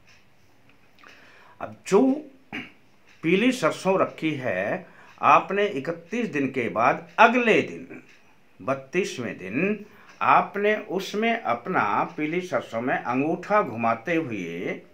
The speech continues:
उस कटोरी में अंगूठा घुमाते हुए इस मंत्र का ही जप करना है जो मंत्र आपने किया है।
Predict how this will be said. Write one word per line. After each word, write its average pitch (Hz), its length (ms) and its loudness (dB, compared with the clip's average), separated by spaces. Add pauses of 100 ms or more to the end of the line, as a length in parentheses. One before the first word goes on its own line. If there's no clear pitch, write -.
(520)
उस 170 160 -4
कटोरी 147 500 2
में 113 180 -2
अंगूठा 139 580 2
घुमाते 120 500 -2
हुए 170 260 2 (120)
इस 226 240 -4
मंत्र 196 360 -2
का 170 200 2
ही 165 220 -2
जप 170 340 -4
करना 113 300 -2
है 143 260 -2
जो 190 200 2
मंत्र 151 320 -2
आपने 123 400 2 (160)
किया 113 240 -2
है। - 260 -16